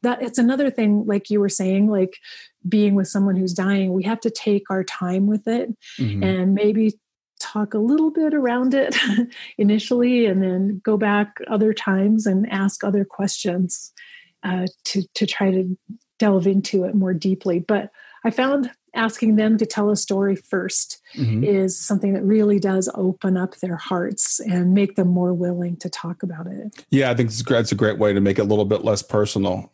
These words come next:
Speaker 2: Um, so
Speaker 1: Mm-hmm.
Speaker 2: to, to, to let them talk about a third person, um, you know, ha-, making their transition.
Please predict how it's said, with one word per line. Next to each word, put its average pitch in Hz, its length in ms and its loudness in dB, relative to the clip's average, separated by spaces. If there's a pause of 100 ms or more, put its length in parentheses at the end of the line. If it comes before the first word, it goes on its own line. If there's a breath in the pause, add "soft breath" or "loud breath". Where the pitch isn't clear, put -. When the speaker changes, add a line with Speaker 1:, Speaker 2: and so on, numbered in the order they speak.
Speaker 2:
Um, 95 400 0 (140)
so 113 300 2
Speaker 1:
Mm-hmm. 175 200 2 (100)
Speaker 2:
to, - 140 -4
to, - 40 -6
to 113 160 0
let 110 360 0
them 104 160 2
talk 101 260 0
about 98 240 0
a 95 80 0
third 107 320 0
person, 95 580 -2 (240)
um, 95 420 0
you 101 80 -2
know, 95 280 0 (160)
ha-, 117 80 -2
making 104 320 2
their 101 140 2
transition. 95 680 0